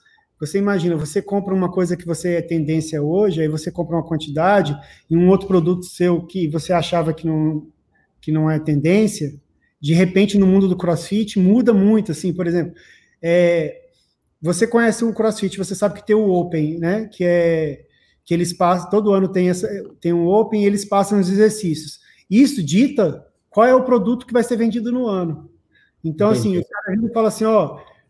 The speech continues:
Speaker 1: vai ter, no Open esse ano teve mu-, muito dumbbell. Você, quando, quando eles anunciam isso, que os exercícios vão ter dum-, é, dumbbell, por exemplo,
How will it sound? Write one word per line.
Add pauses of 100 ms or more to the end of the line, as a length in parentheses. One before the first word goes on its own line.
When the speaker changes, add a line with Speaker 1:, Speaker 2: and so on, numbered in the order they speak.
Speaker 1:
vai
ter,
no
Open
esse
ano
teve
mu-,
muito
dumbbell. (680)
Você, (280)
quando,
quando
eles
anunciam
isso,
que
os
exercícios
vão
ter
dum-, (160)
é,
dumbbell, (220)
por
exemplo,